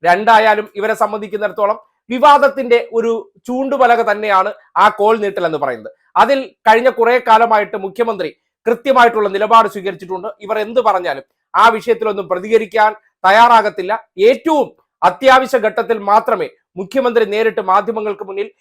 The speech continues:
ഏത് വിഷയത്തിലും പ്രതികരിക്കാറുള്ളൂ. ബാക്കിയെല്ലാം ഏത്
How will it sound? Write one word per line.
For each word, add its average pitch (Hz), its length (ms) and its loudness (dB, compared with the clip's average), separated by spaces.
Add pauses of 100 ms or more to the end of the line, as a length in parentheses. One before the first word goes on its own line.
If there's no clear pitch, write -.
(200)
ഏത് 269 340 6
വിഷയത്തിലും 226 520 -4
പ്രതികരിക്കാറുള്ളൂ. 190 680 -4 (340)
ബാക്കിയെല്ലാം 247 640 4 (200)
ഏത് 240 340 2